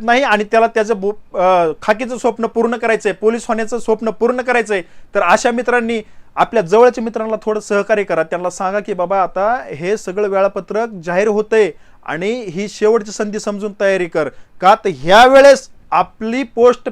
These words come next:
फिक्सच झाली पाहिजेत. जागा चांगल्या आहेत, आपला अभ्यास आणि आपली केलेली मेहनत वाया जायला नको. का तर आधी ग्राउंड आहे, ग्राउंड तुझं निघालं पाहिजेत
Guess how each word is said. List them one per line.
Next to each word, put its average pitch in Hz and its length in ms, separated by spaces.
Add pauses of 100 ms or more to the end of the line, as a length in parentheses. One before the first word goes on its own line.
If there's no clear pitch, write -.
(140)
फिक्सच 226 440
झाली 214 240
पाहिजेत. 196 300 (920)
जागा 185 260
चांगल्या 208 380
आहेत, 226 200 (640)
आपला 180 300
अभ्यास 190 460 (460)
आणि 160 200
आपली 180 240
केलेली 202 420
मेहनत 190 440
वाया 180 300
जायला 190 340
नको. 196 420 (760)
का 214 220 (240)
तर 190 120
आधी 175 200
ग्राउंड 196 380
आहे, 190 240
ग्राउंड 180 460
तुझं 196 220
निघालं 202 240
पाहिजेत 202 300